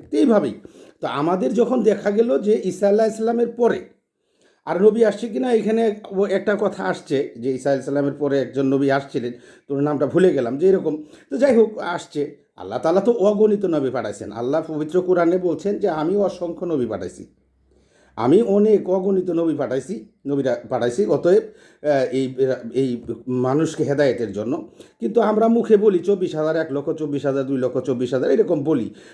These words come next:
আর তো কিন্তু পবিত্র কোরআনে এই কথাটা বলে নাই, এক লাখ, দুই লাখ চব্বিশ হাজার এরকম বলে নাই। আল্লাহ বলছে, "আমি অগ-, অন-, অসংখ্য নবী রাসূল পাঠাইছি।"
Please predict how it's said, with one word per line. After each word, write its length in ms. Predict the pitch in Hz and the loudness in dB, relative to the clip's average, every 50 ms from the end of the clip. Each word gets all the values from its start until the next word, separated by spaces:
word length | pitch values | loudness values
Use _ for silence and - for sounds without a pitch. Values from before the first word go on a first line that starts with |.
| - - | -16 -12
আর 100 | - - | -8 -4
তো 100 | 269 226 | -4 -2
কিন্তু 300 | - - 269 202 247 202 | 0 0 0 2 2 2
পবিত্র 380 | 262 262 262 254 - 233 220 | 2 2 2 2 2 2 2
কোরআনে 320 | 196 226 247 240 220 202 185 | 4 4 2 2 4 4 2
এই 60 | 180 180 | 2 2
কথাটা 240 | 165 170 160 160 | 0 -2 -2 -2
বলে 220 | 147 151 147 139 127 | 0 0 0 0 0
নাই, 140 | 131 127 127 | 0 0 -2
এক 160 | 131 127 135 | -2 -4 -4
লাখ, 160 | 127 120 113 | -6 -6 -4
দুই 100 | 120 123 | -4 -4
লাখ 180 | 117 117 110 - | -4 -4 -4 -4
চব্বিশ 280 | 143 123 117 110 107 | -4 -4 -4 -4 -6
হাজার 200 | 113 101 107 110 | -4 -4 -2 -2
এরকম 280 | 117 117 104 101 101 98 | -2 -2 -2 -2 -4 -4
বলে 180 | 95 95 104 | -2 -2 -2
নাই। 100 | 143 - | -2 0
আল্লাহ 260 | - 202 175 156 135 127 | 0 2 2 2 0 0
বলছে, 180 | 123 120 135 | -2 -2 -2
"আমি 100 | 127 127 | -2 -2
অগ-, 240 | 131 131 123 117 120 | -2 -2 -2 -2 -4
অন-, 180 | 127 127 127 127 | -4 -2 -2 -2
অসংখ্য 380 | 139 147 - 160 135 113 123 | -2 -2 -2 -4 -4 -2 -2
নবী 220 | 120 120 113 113 101 | -2 -4 -4 -4 -4
রাসূল 240 | 104 104 95 98 | -6 -6 -6 -8
পাঠাইছি।" 400 | 92 104 98 87 - - - - | -8 -8 -8 -8 -10 -14 -20 -20